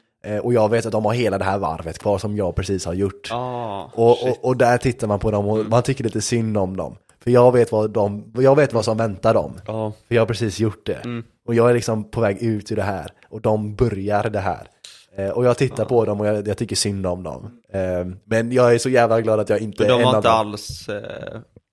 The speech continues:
Speaker 2: fräscha på något sätt, eller?
Speaker 1: Nej, många av dem promenerade vid det här laget
Speaker 2: Aha.
Speaker 1: och, eh, och, och så. Men,
Speaker 2: Mm.
Speaker 1: eh, jag var,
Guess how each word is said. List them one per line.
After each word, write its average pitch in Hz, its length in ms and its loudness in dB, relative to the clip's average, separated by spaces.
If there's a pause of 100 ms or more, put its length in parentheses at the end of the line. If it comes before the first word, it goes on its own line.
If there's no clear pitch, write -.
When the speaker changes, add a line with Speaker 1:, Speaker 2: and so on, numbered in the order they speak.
(100)
Speaker 2:
fräscha 107 460 -6
på - 100 -12
något 101 200 -12
sätt, - 320 -14
eller? - 200 -12
Speaker 1:
Nej, 120 180 6
många 135 240 4
av 143 80 8
dem 104 280 0 (100)
promenerade 101 920 -2
vid 98 140 -4
det 98 40 -2
här 92 120 -2
laget 92 460 -6
Speaker 2:
Aha. 98 100 -4
Speaker 1:
och, 92 260 -2 (400)
eh, 92 320 -10 (600)
och, 92 500 -20
och 95 80 -8
så. 92 300 -4
Men, 101 100 -6 (120)
Speaker 2:
Mm. 104 60 0
Speaker 1:
eh, 110 160 0
jag 113 120 6
var, 113 100 4